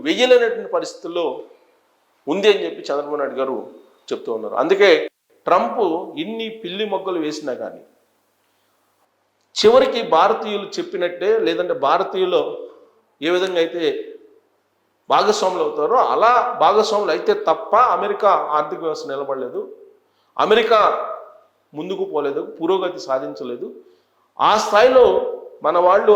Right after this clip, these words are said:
అక్కడ భాగస్వాములు అయ్యారు అమెరికాలో. అది ఇండియా యొక్క గ్రేట్‌నెస్ అనేటువంటి విషయాన్ని చెప్తున్నారు. ప్రపంచంలో అనేక దేశాల్లో భారతీయులు ఉన్నారు, క్రీమ్‌లో ఉన్నారు.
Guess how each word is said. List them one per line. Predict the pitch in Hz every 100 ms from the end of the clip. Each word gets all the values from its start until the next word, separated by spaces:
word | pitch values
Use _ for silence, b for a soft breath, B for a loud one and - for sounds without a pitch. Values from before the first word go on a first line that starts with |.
| 165
అక్కడ | 170 160 120 - - - - 127
భాగస్వాములు | 131 170 165 160 143 127
అయ్యారు | 127 120 127
అమెరికాలో. | 131 135 135 120 185 - - - _ _ _ _ _ _ _ -
అది | 160 247 220 - - - 143
ఇండియా | 180 185 170
యొక్క | - 170 160 147
గ్రేట్‌నెస్ | 180 - 175 170
అనేటువంటి | 151 143 143 120
విషయాన్ని | - 147 127
చెప్తున్నారు. | - 113 107 - 139
ప్రపంచంలో | 143 208 214 208 196 226 220 - - - 117
అనేక | 180 220 202 196
దేశాల్లో | 196 185 185 175 147
భారతీయులు | 147 - 175 151
ఉన్నారు, | 139 127 170 - - _ _ _ _ _ _ _ _ _ _ _ _ _ -
క్రీమ్‌లో | 240 262 247 214 180
ఉన్నారు. | 160 175